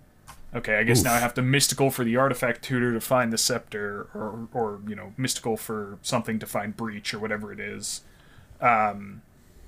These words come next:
Speaker 1: I think that, yeah, Jeskai's, Jeskai's weaknesses, unfortunately, like,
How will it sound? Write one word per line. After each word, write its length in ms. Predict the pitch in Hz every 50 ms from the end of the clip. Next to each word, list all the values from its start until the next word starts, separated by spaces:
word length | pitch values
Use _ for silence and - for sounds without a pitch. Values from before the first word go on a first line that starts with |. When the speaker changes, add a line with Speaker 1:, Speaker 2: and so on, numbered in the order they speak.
| - - - - _ _ _ - - - - _ _ _ -
Speaker 1:
I 80 | 135
think 280 | 127 - 143 139 117 -
that, 280 | - 123 113 110 - - _ _ - _ - - - - - - - - - - - - - -
yeah, 240 | 143 120 104 101 107
Jeskai's, 1120 | 110 - 135 123 123 - - 143 127 120 117 117 113 107 101 - - - - - - - - _ _ - - _ _ _ _ _ _ _ _ _ _ _ _ _ _ - 156
Jeskai's 460 | 135 160 170 170 - 208 196 160 127
weaknesses, 920 | 117 110 120 131 131 - 175 175 175 - 190 196 208 214 190 180 - - - - - -
unfortunately, 840 | - 143 135 131 - - 143 143 139 - 160 151 135 147 147 147 147
like, 420 | 131 123 120 107 101 - - -